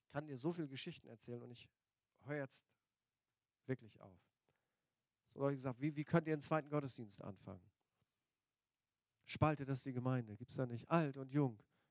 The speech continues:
Nee. Wir können den dritten Gottesdienst anfangen. Es fängt nie damit an, dass du alles hast. Es fängt immer damit an, dass du Gott gehört hast. Und wenn du Gott gehört hast, dann musst du noch den richtigen Zeitpunkt haben.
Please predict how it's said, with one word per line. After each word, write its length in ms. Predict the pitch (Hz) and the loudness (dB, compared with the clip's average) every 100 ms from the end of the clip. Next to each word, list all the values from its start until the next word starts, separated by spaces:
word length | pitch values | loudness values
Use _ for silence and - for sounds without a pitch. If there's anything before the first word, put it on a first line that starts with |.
| _ - | _ 0
Nee. 220 | 123 95 | 2 2
Wir 800 | _ _ _ _ _ _ _ _ | _ _ _ _ _ _ _ _
können 140 | 170 185 | 4 4
den 80 | |
dritten 280 | 180 214 185 | 4 0 4
Gottesdienst 440 | 139 123 117 113 104 | 4 4 0 -8 -8
anfangen. 400 | 98 - 95 98 _ _ _ _ _ _ _ _ _ _ _ _ _ - | -12 -14 -20 _ _ _ _ _ _ _ _ _ _ _ _ _ _ -10
Es 100 | - | 0
fängt 300 | 190 185 - | 0 0 -6
nie 240 | 151 233 | -2 -2
damit 260 | 254 165 160 | -4 -6 -4
an, 220 | - 214 | -4 -4
dass 180 | 160 - | -4 -4
du 100 | 165 | -2
alles 380 | - - 147 - | -2 -6 -10 -16
hast. 240 | 156 - | -16 -16
Es 140 | - - | -20 -20
fängt 180 | 147 | -20
immer 220 | - 170 147 | -12 -10 -8
damit 260 | 143 139 | -8 -10
an, 160 | 143 139 | -12 -14
dass 160 | 131 | -16
du 100 | - 127 | -20 -20
Gott 220 | - 151 - | -18 -18 -12
gehört 360 | 107 95 92 - | -8 -8 -10 -14
hast. 260 | - _ _ _ _ _ _ _ _ _ _ _ _ _ _ _ _ _ _ _ - | -20 _ _ _ _ _ _ _ _ _ _ _ _ _ _ _ _ _ _ _ -6
Und 80 | 165 | 0
wenn 100 | 214 | 2
du 80 | |
Gott 260 | 202 220 - | 4 2 2
gehört 380 | 165 156 151 147 | 2 6 4 2
hast, 340 | 151 156 - - _ _ _ _ _ _ _ _ - | -2 -6 -10 -20 _ _ _ _ _ _ _ _ -16
dann 120 | - | -8
musst 200 | 160 165 | -6 -4
du 60 | 175 | -4
noch 120 | 165 | -4
den 140 | 170 | -4
richtigen 300 | 160 160 170 | -6 -6 -6
Zeitpunkt 500 | - 175 165 127 117 113 | -4 -4 -4 -8 -16 -12
haben. 300 | 104 110 | -12 -14